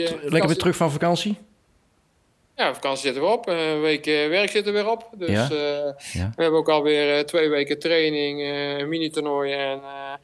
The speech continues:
Speaker 1: en vanmiddag ook een, eh, een oefenwedstrijd tegen Best Vooruit achter de rug. Dus, eh, en zo meteen, eh,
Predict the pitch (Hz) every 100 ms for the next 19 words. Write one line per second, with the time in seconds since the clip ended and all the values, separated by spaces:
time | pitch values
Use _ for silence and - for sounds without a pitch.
0 | - - _ _ 151 143 143 151 143 143
1 | 139 143 143 143 147 160 151 147 143 143
2 | 139 143 143 165 185 202 214 - 196 220
3 | 247 226 170 - - 151 147 143 139 -
4 | 175 165 165 160 165 160 160 147